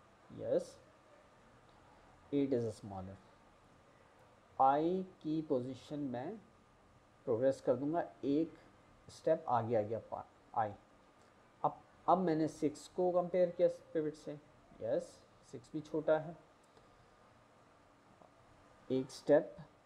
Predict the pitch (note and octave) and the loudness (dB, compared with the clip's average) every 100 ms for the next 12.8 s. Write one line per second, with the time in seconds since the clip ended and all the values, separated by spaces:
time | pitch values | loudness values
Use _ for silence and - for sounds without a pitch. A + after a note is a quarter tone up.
0 | _ _ - - - - _ C#3 C#3 - | _ _ -20 -20 -20 -20 _ -6 -6 -4
1 | B2 B2 D#3+ C#3+ C#3+ B2+ A#2 A#2 A2 - | -6 -4 -2 6 6 6 4 2 -2 -4
2 | G#2+ G2+ G#2 - - - - - - - | -6 -6 -10 -12 -20 -20 -20 -20 -20 -20
3 | - - - - _ - - - - - | -20 -20 -20 -20 _ -20 -20 -20 -20 -20
4 | - - F3+ E3+ B2 B2 A#2 A#2 C3+ C#3+ | -14 0 2 2 -2 -4 -6 0 0 0
5 | E3 E3+ D3+ D#3+ E3 - - - - - | -2 0 2 2 0 -6 -10 -10 -20 -20
6 | - - - - _ - - - - C#3 | -20 -20 -20 -20 _ -20 -20 -20 -8 -6
7 | A#2+ C3 C3+ C#3+ C3+ C#3+ C#3+ C3+ - - | -4 -4 -4 -4 -4 -4 -6 -8 -14 -10
8 | A#2 D3+ D3 E3 - A#2+ C#3+ - - - | 2 4 4 -2 -6 0 0 0 -14 -20
9 | - - - - - - - - - - | -20 -20 -20 -20 -20 -20 -20 -20 -20 -20
10 | - - - - - - - - - - | -20 -20 -20 -20 -20 -20 -20 -20 -20 -20
11 | - - - - - - - - - - | -20 -20 -20 -20 -20 -20 -20 -20 -20 -20
12 | - - - F3 F3+ F3+ F3+ | -20 -20 0 4 4 4 2